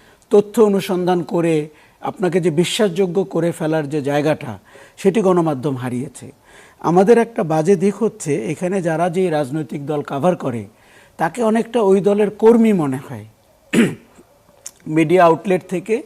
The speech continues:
যিনি বিএনপির, আম, অনুষ্ঠানগুলোতে যান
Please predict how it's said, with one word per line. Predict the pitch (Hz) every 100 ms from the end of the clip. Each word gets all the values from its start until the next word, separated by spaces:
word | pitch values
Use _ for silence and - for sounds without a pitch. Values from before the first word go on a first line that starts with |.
| - _ _ 156
যিনি | 151 175
বিএনপির, | 160 175 180 202 185
আম, | - - 139 139 127 117
অনুষ্ঠানগুলোতে | 143 151 - 165 165 170 165 175
যান | 143 185